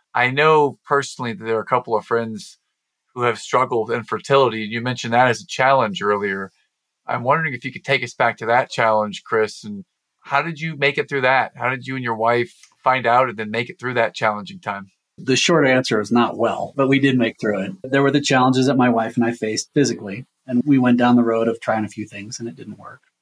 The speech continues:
Speaker 2: But it was really interesting for me, and I believe, I'm not a deep person of religion, but I'm a deep person of, of faith and things that I don't understand. And I think that the universe has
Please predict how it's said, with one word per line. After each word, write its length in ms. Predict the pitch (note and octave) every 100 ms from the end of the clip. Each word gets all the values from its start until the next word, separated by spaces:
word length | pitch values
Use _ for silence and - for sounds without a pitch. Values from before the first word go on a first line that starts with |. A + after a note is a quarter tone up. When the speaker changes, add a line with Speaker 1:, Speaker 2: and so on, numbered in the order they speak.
| _ -
Speaker 2:
But 100 | D3 -
it 80 |
was 200 | D3 C#3+
really 520 | C#3 C#3 F3+ G3+ F3+ -
interesting 720 | E3 D#3+ - - C#3 C3+ B2+
for 440 | - - C3 B2
me, 540 | A#2 B2+ C3+ B2 A#2+ A#2+ _ - C3+
and 140 | D3
I 220 | D#3 E3
believe, 680 | E3+ D#3+ D3+ D3 D3 C#3+ - - _
I'm 100 | C#3
not 160 | D3 D#3
a 140 | C#3
deep 240 | - C#3+ C#3+
person 340 | D3 C#3+ C#3
of 220 | B2 A#2+
religion, 440 | A2+ A#2+ C#3 C3 C3+
but 120 | A#2+
I'm 100 | A#2
a 80 | A#2
deep 200 | A#2+ B2
person 300 | B2 A#2+ A#2
of, 180 | A2 G2 _ _
of 160 | A2
faith 380 | - - D3 C#3+
and 160 | B2 A2
things 200 | B2 A#2+
that 80 | A#2+
I 80 |
don't 200 | A2+ A#2
understand. 600 | A2+ A2+ - A#2 A#2+ D3 - _ _ _ -
And 120 | C#3+
I 60 | C#3
think 240 | F3+ E3+
that 140 | D#3
the 80 | C#3
universe 360 | C3 B2+ B2 B2
has 360 | B2+ A#2+ A#2+